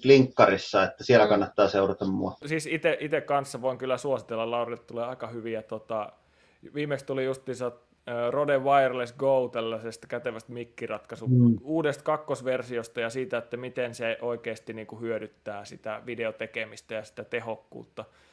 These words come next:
Speaker 2: Mutta joo, ei muuta kuin oikein mainiota keskiviikon jatkoa kaikille.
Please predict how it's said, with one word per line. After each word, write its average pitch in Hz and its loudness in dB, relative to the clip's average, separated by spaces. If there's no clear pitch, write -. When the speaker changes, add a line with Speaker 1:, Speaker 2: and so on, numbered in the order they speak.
Speaker 2:
Mutta 139 -4
joo, 190 6
ei 185 6
muuta 202 4
kuin 165 0
oikein 151 0
mainiota 135 -2
keskiviikon 143 -2
jatkoa 113 -6
kaikille. 135 0